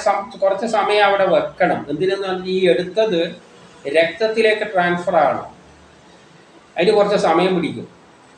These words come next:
നമ്മളിപ്പോൾ അതേ ഇരുന്ന് വലിക്കുന്ന അപ്പം തന്നെ വിടുന്ന, ആ ചിലപ്പോൾ എടുത്ത തന്നെ ആയിരിക്കും അപ്പം തന്നെ പുറത്തേക്ക് പോകുന്നു, ശുദ്ധമായിട്ട് പുറത്തേക്ക്, പഴയതവിടെ കിടക്കും.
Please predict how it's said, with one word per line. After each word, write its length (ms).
നമ്മളിപ്പോൾ 420
അതേ 140
ഇരുന്ന് 280
വലിക്കുന്ന 400
അപ്പം 200
തന്നെ 200
വിടുന്ന, 260
ആ 80
ചിലപ്പോൾ 280
എടുത്ത 220
തന്നെ 200
ആയിരിക്കും 260
അപ്പം 200
തന്നെ 180
പുറത്തേക്ക് 440
പോകുന്നു, 240
ശുദ്ധമായിട്ട് 600
പുറത്തേക്ക്, 360
പഴയതവിടെ 580
കിടക്കും. 260